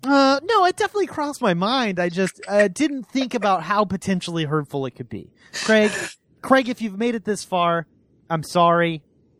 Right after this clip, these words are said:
Thank you for your understanding and your patience. And we'll, uh, <laughs> you know, we'll, we'll, we'll have you come on soon because I wanna hear about your engagement story. And if you can't talk about it on your podcast, maybe you can talk about it on mine.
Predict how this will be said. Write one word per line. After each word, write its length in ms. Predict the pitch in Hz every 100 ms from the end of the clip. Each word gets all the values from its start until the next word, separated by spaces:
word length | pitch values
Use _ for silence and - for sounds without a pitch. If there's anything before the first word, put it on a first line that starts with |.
| _ _ _ _
Thank 300 | 190 180 190
you 80 | 185
for 180 | 185
your 160 | 175 170
understanding 640 | 156 156 - 151 151 151
and 80 | 147
your 80 | 139
patience. 560 | 147 139 - 131 - - - _ _
And 160 | 143
we'll, 260 | 143 139 135
uh, 220 | 127 123 117
<laughs> 40 |
you 80 | 156
know, 140 | 131
we'll, 240 | 123 131 -
we'll, 240 | 143 147
we'll 200 | 127 143 147
have 220 | 151 143
you 80 | 135
come 180 | 147
on 140 | 131 127
soon 220 | - 131
because 260 | 131 135 170
I 80 |
wanna 180 | 196 214
hear 320 | 151 151 143 139 _ _ -
about 440 | 139 139 135 127 _
your 240 | 147 135
engagement 480 | 139 131 120 - 104
story. 360 | - 104 87 90
And 80 | 117
if 80 |
you 60 | 143
can't 240 | - 202
talk 240 | 202 220 202
about 300 | 190 196 196
it 60 | -
on 180 | 185 185
your 160 | 180
podcast, 600 | 170 170 160 165 151 147
maybe 240 | 156 147 135
you 60 |
can 80 | 135
talk 220 | 131 127
about 180 | - 123
it 80 | 120
on 100 | 113
mine. 260 | 110 98